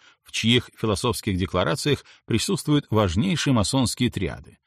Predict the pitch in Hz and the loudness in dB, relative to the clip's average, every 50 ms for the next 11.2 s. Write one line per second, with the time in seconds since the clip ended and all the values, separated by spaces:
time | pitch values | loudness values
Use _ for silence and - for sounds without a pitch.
0 | _ _ _ _ - - - - 90 92 131 160 165 160 - 117 95 82 80 82 | _ _ _ _ -10 -8 -4 -2 0 0 2 2 2 0 0 0 0 0 2 2
1 | 95 113 123 123 127 127 123 - 104 92 92 107 120 120 127 123 104 - - - | 4 4 4 4 4 2 2 2 0 2 2 2 2 2 2 0 0 -2 -2 -2
2 | 113 104 98 85 87 92 98 107 101 - - - 101 90 92 90 87 85 95 - | 0 0 0 2 2 2 2 2 0 -2 -6 -8 -6 -4 -2 -2 -2 -2 -4 -6
3 | - - - _ - 101 90 78 73 65 - - - _ _ _ _ _ _ _ | -6 -10 -12 _ -4 -4 -4 -4 -4 -8 -14 -18 -20 _ _ _ _ _ _ _
4 | _ _ _ _ _ _ _ _ _ _ _ _ _ - 143 170 165 - - - | _ _ _ _ _ _ _ _ _ _ _ _ _ 0 0 0 0 0 -4 -4
5 | 180 185 135 - - 160 151 123 - - 151 123 117 113 107 165 202 180 143 107 | -4 -2 -2 0 0 0 0 0 -2 0 0 2 4 4 4 2 2 2 2 4
6 | 98 101 98 - - - - - _ _ _ - 123 117 107 175 208 202 170 175 | 4 2 2 0 -4 -14 -20 -20 _ _ _ 0 2 2 2 2 0 0 2 2
7 | 135 123 175 202 175 160 160 156 147 123 95 113 110 135 185 185 - - - 131 | 2 2 2 0 0 0 2 2 2 2 2 2 2 2 0 -2 -2 -4 -4 -2
8 | 131 120 113 113 107 90 90 110 175 185 156 143 123 - - 117 131 156 156 - | 0 2 2 2 2 2 2 2 2 2 2 2 2 2 0 0 -2 -2 -2 -2
9 | - 110 107 175 208 - - - 165 - 120 151 180 185 180 156 - - 127 113 | 0 0 0 0 0 0 0 0 2 2 2 2 4 2 2 0 0 0 0 2
10 | 131 165 185 185 180 165 160 143 - 123 120 110 - - 196 175 - 175 170 160 | 2 2 0 0 0 2 0 0 0 0 0 0 0 -2 -4 -4 -2 -2 0 0
11 | 165 160 156 - | 2 2 0 -2